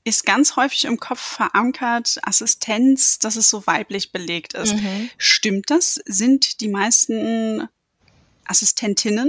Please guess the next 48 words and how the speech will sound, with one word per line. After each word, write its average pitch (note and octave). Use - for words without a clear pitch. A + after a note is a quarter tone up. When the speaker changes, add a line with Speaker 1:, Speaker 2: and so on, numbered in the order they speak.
Speaker 1:
dann? F4
Speaker 2:
Mhm. A3
Also A3+
tatsächlich B3
ist A3
es A3
immer A3+
noch G#3+
der G#3
große B3
Teil C4
der B3+
Profession. B3
Ich A#3
freue G#3+
mich A#3
aber G#3
auch -
immer C4
wieder G#3+
wie G#3
Bolle, G3+
wenn G#3
ich -
die G#3
Teilnehmerlisten G#3+
von G3+
meinen F#3+
Seminaren G3
bekomme G3
und G3+
da -
ist -
da A3
mal F#3+
ein F#3+
Kerl C#4
dabei. F#3+
<laughs> -
Jetzt A#3+
gerade C4
neulich A#3
wieder, G#3+
gar G#3
nicht B3
so A#3+
lange G#3
her, A3